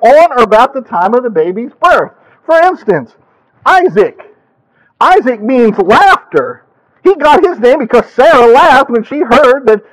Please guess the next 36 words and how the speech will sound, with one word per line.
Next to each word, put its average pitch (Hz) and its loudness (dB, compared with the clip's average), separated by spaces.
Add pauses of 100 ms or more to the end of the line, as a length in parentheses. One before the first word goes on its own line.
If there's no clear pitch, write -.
at 226 -2
ninety 277 -2
years 262 -2
old 320 0
she 320 -4
was 359 -2
gonna 233 -2
give 226 -6
birth 262 -2
to 311 -6
a 320 -6
son. 302 0 (1700)
Moses. 208 -4 (460)
Moses 349 0
received 285 -6
his 370 -2
name 294 0
because 262 -2
it 269 -10
means 262 -6
to 233 -2
draw 247 2
out 285 0
of. 175 0 (300)
He 277 -4
was 214 -2
drawn 214 2
out 208 2
of 226 2
the 226 2
Nile 247 2
River 311 -2
by 190 0
the 196 -8
Egyptian 240 -6
princess. 240 -12